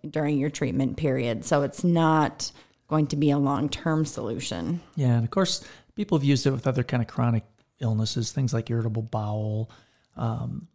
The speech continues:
Speaker 1: Although it is first line for one thing,
Speaker 2: Oh.
Speaker 1: not F D A approved, but first line
Speaker 2: Off-label.
Speaker 1: off-label for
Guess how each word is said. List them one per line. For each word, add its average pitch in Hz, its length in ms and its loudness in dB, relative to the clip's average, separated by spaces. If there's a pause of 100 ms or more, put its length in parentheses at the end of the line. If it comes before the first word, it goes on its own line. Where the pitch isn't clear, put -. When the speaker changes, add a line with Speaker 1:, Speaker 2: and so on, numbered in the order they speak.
(380)
Speaker 1:
Although 285 220 10
it 302 80 8
is 370 160 8
first 339 320 6
line 302 180 10
for 247 140 10
one 240 320 10
thing, 226 500 6 (220)
Speaker 2:
Oh. 156 120 2
Speaker 1:
not 214 200 10
F 214 160 6
D 208 120 2
A 208 60 6
approved, 214 440 2
but 180 300 6
first 208 240 4
line 185 400 4 (200)
Speaker 2:
Off-label. 110 560 2 (240)
Speaker 1:
off-label 165 880 2
for 165 580 6